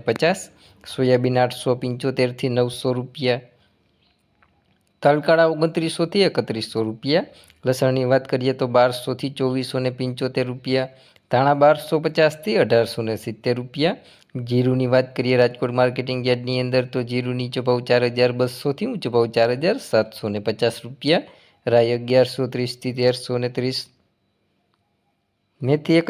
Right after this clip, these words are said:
હજાર પચાસથી તેરસો રૂપિયા, વટાણા અગિયારસોથી ચૌદસો ને ઇઠોતેર, રાયડો આઠસો નેવુંથી નવસો ને સાઠ, ડુંગળીની વાત કરીએ તો બસો દસ રૂપિયાથી ત્રણસો ને પચાસ રૂપિયા,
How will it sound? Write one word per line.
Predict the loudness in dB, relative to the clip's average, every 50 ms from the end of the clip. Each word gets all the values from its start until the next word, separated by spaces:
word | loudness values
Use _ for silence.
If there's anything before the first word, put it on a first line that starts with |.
| 2 4
હજાર | 4 2 2 2
પચાસથી | 0 2 4 4 4 4 2 -4 -6 -2 0 0
તેરસો | 0 0 0 -4 -6 -4 -4 -4
રૂપિયા, | -4 -8 -8 -4 -2 -2 -2 -2 -4 -12 _ _ _ -6 -2 -2
વટાણા | 0 2 2 2 2 0 0 -2
અગિયારસોથી | -2 0 2 2 2 2 -2 -6 -4 -4 -4 0 0
ચૌદસો | 0 0 0 -4 -8 -8 -6 -4
ને | -2 -2 -2 -4 -4
ઇઠોતેર, | -4 -4 -4 -2 0 0 0 -2 -2 -8 _ _ _ _ _ _ _ 0
રાયડો | 4 4 6 6 6 6 6
આઠસો | 6 6 4 2 -2 -4 -2 0 2
નેવુંથી | 2 2 0 0 -2 -4 -2 -2 -2 0
નવસો | 2 0 0 -2 -4 -10 -6 -6 -4 -4
ને | -4
સાઠ, | -6 -6 -4 -2 -2 -2 -4 -8 -18 _ _ _ _ _ -10
ડુંગળીની | -6 -4 -4 -2 -2 0 0 0 0 0 2 4
વાત | 2 2 2 -2
કરીએ | -4 -2 -2 -2 -2
તો | -2 0 2
બસો | 2 0 0 -4 -4 -2 0 2
દસ | 0 0 0 -4
રૂપિયાથી | -10 -10 -6 -2 -2 -2 -2 -2 -4 -6
ત્રણસો | -4 -4 -4 -4 -4 -4 -4 -4
ને | -2 -2
પચાસ | -2 -2 0 0 0 0 0 -4 -8
રૂપિયા, | -8 -8 -6 -4 -4 -4 -4